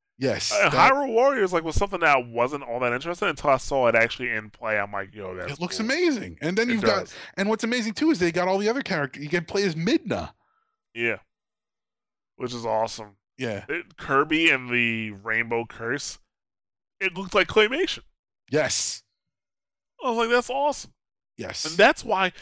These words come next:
Speaker 2: that's why Nintendo doesn't feel the need to have the latest graphics.
Speaker 1: No,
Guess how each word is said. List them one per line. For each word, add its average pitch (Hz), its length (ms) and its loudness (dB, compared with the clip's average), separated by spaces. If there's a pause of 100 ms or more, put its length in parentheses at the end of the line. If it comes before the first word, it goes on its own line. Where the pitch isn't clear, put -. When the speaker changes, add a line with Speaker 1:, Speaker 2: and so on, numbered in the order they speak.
(340)
Speaker 2:
that's 190 340 -2
why 175 240 -2
Nintendo 170 500 -6 (280)
doesn't 131 320 -2
feel 131 220 -6
the 120 100 -8
need 151 260 -10
to 143 60 -6
have 120 180 -4
the 117 80 -4
latest 113 400 -2
graphics. 226 380 -4 (400)
Speaker 1:
No, 165 100 -10